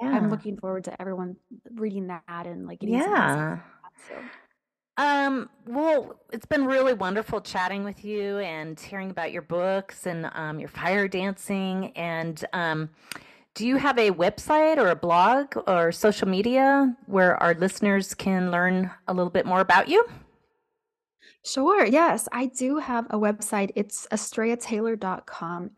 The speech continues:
Speaker 1: and I have, uh, signed books available there. For a limited time, I have books, uh, The Modern Witchcraft with the Greek Gods, signed by both me and my co-author.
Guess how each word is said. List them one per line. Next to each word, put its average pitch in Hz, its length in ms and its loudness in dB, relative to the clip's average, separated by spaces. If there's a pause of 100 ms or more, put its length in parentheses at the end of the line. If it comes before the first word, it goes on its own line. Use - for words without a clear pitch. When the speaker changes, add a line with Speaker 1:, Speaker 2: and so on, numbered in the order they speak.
Speaker 1:
and 208 140 -6
I 202 40 -6
have, 202 240 -6
uh, 185 280 -10 (320)
signed 196 480 -4
books 262 280 -6 (160)
available 233 440 0
there. 208 440 -2
For 214 140 -6
a 214 60 0
limited 233 280 2
time, 202 260 -4
I 185 80 -4
have 185 300 -6 (160)
books, - 360 -12 (360)
uh, 220 80 -2
The 214 100 0
Modern 214 320 0
Witchcraft 208 440 -6
with 196 100 -10
the 196 60 -8
Greek 190 260 -8
Gods, 180 400 -8
signed 180 320 -8
by 180 200 -8
both 185 280 -6
me 196 300 -2
and 185 100 -4
my 170 100 -4
co-author. 180 720 -8